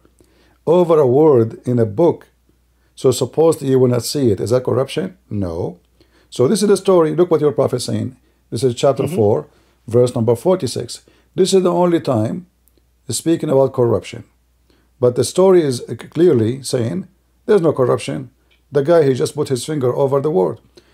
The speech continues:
Speaker 1: So here it says, "From among those who are Jews are some who displace words from their right places and say, 'We hear your words, Muhammad,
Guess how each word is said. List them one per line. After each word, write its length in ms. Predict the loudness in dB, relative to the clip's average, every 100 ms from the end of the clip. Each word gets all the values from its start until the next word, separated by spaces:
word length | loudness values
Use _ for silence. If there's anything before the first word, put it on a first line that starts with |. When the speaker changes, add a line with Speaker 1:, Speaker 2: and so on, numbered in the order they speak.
| _
Speaker 1:
So 160 | 0 2
here 160 | 4
it 80 | 2
says, 340 | 0 -4 -6 -10 _ _ _ _
"From 240 | -2 -2
among 380 | 0 0 0 0
those 220 | 0 -2
who 140 | -2 -2
are 180 | 0 -2
Jews 460 | -2 -4 -6 -10 _ _ _ _ -2
are 200 | 0 0
some 480 | -2 -2 -2 -2 -8 _ _ _ _ -2
who 400 | 2 4 2 -2 -6
displace 580 | -8 -6 -4 -2 -2 -4
words 300 | -2 0 -2
from 260 | -4 -4 0
their 220 | 2 2
right 360 | 2 2 0 -4
places 520 | -8 -8 -8 -12 -14 _ _ _ _ _ _ _
and 220 | -2 0
say, 440 | 0 0 -2 -4 -12 _ _ _ _
'We 240 | 0 2 2
hear 340 | 0 0 0
your 220 | 0 2
words, 320 | 2 4 2 0
Muhammad, 420 | -6 -6 -10 -10